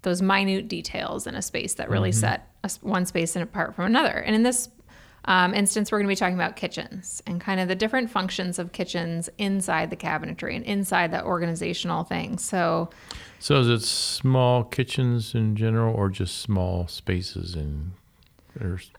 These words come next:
Speaker 1: Um, these are just kinda your ten steps to an organized and functional kitchen.
Speaker 2: Oh, okay.
Speaker 1: Yeah.
Speaker 2: So
Speaker 1: So
Speaker 2: not s-, necessarily small, just
Speaker 1: not necessarily small, but just keeping things un-,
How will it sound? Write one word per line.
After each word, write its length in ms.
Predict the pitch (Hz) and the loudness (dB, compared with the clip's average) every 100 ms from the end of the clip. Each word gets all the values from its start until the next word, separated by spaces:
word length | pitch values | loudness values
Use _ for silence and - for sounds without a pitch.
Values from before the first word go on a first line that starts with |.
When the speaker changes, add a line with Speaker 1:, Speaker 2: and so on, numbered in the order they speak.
| - | 0
Speaker 1:
Um, 520 | 254 285 311 320 240 | 6 6 6 2 2
these 260 | 294 339 339 | 4 4 2
are 100 | 330 | 2
just 360 | 320 320 - | 2 0 -2
kinda 240 | - 277 262 | 0 2 4
your 220 | 233 208 | 4 2
ten 320 | - 277 320 | 0 -2 -2
steps 400 | - 247 240 - | 0 0 0 -4
to 100 | 214 | -4
an 60 | 190 | -2
organized 640 | 175 180 175 175 180 - | -2 0 -2 -2 -4 -4
and 120 | 185 | -6
functional 460 | - 165 - - - | -4 -6 -6 -8 -8
kitchen. 320 | - - 175 | -12 -2 2
Speaker 2:
Oh, 80 | 151 117 | 2 2
okay. 240 | - 92 - - | 0 -4 -4 -2
Speaker 1:
Yeah. 240 | 233 - - - | 0 0 -4 -4
Speaker 2:
So 120 | - | 2
Speaker 1:
So 80 | 131 | 6
Speaker 2:
not 120 | 127 | 6
s-, 120 | - 123 | 4 2
necessarily 640 | 127 117 - 110 95 87 | 4 4 4 2 2 0
small, 420 | - 95 87 85 | 2 2 2 0
just 260 | 95 87 - | -2 -2 2
Speaker 1:
not 160 | 311 | 4
necessarily 540 | 294 285 262 277 277 277 | 4 2 4 6 6 4
small, 420 | - 233 196 190 | 4 6 6 6
but 120 | 202 | 2
just 240 | 208 202 - _ _ - | 0 -2 -4 _ _ -2
keeping 300 | 285 262 247 | 0 2 4
things 220 | 247 233 | 4 2
un-, 240 | - 214 | 2 0